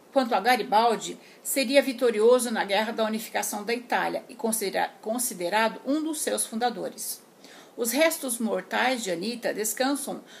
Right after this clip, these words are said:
no monumento inaugurado em mil novecentos e trinta e dois por Benito Mussolini, em Roma. Por sua export-, importância histórica, Anita Garibaldi nomeia avenidas, ruas e escolas por todo o Brasil.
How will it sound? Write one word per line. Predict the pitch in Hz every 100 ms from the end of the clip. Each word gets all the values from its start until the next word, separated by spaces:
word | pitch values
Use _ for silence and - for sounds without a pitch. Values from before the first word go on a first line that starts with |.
| -
no | 226 254
monumento | 269 269 233 208 - - 233 220 233 269 262
inaugurado | 220 202 185 214 226
em | 226
mil | 233 330
novecentos | 330 302 - 240 226
e |
trinta | 208 294 302
e | 220
dois | 202 233
por | 226 - 233
Benito | 220 208 294 -
Mussolini, | 302 294 320 302 233 226 226 - -
em | 240 240
Roma. | 185 - - - - - - - - - - - -
Por | 359 427
sua | 440 339 311
export-, | 269 - 208 196 - -
importância | 226 226 185 - 180 196 175
histórica, | 170 - 247 220 160 - - -
Anita | 220 226 311 330
Garibaldi | 226 180 - 208 202 190
nomeia | 220 220 202 185 -
avenidas, | 175 175 190 233 226 220 - - - -
ruas | 285 294 294 294 -
e | 294
escolas | 330 - 226 226 226
por | - 294
todo | - 269 214
o |
Brasil. | 190 180 170 165